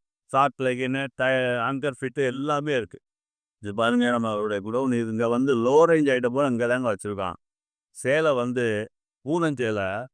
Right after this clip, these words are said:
நூறு ரூபால இருந்து இருக்குங்க. நூறு ரூபால உள்ளது வந்துங்க,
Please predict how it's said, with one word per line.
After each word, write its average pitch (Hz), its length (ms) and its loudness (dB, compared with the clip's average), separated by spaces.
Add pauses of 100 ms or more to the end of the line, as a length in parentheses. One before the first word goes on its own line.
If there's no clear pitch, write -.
(260)
நூறு 170 420 2
ரூபால 165 340 2
இருந்து 135 220 0
இருக்குங்க. 104 320 -4 (680)
நூறு 151 380 -2
ரூபால 175 240 2
உள்ளது 135 440 2
வந்துங்க, 113 280 -4